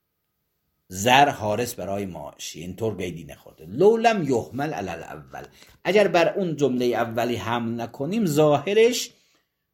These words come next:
جواز بیع الکلاب الثلاثه، این است که این، اه،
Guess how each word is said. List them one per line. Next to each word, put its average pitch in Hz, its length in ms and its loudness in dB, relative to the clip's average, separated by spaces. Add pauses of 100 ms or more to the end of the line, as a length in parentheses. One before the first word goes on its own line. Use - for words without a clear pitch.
(240)
جواز 175 720 2
بیع 170 380 -4
الکلاب 110 600 -6
الثلاثه، - 720 -16
این 120 160 -10
است 110 240 -8
که 90 160 -10 (220)
این، 143 300 -6 (280)
اه، 73 60 -16